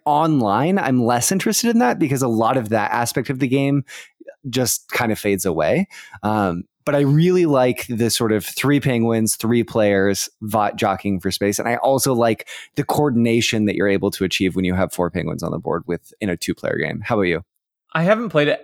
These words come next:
Speaker 2: as much at two, but I think that's my least favorite
Speaker 1: Mm.
Speaker 2: because it loses that political aspect. That just adds, like, such an extra layer of richness on top of this game. But a game that already <laughs> feels like,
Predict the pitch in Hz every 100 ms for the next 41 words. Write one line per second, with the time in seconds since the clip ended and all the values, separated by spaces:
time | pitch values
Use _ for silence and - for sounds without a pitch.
0 | - - 131 120 123 120 - 120 - -
1 | 123 123 143 147 139 131 131 143 131 131
2 | - 117 117 113 117 - 120 110 104 120
3 | 120 - 113 120 117 110 131 120 104 107
4 | 127 127 120 123 123 110 120 113 110 98
5 | 117 113 - - _ 131 123 120 120 113
6 | 123 117 113 - 123 113 - _ _ -
7 | _ 151 139 147 170 - 143 131 123 -
8 | - - 113 - - - 127 - - 123
9 | - 135 - 127 113 117 113 123 104 107
10 | 120 117 - 117 110 - - 131 117 -
11 | 127 - 110 113 - 117 107 123 _ -
12 | 196 208 190 202 190 165 - 147 143 135
13 | 127 - 127 165 135 143 143 127 131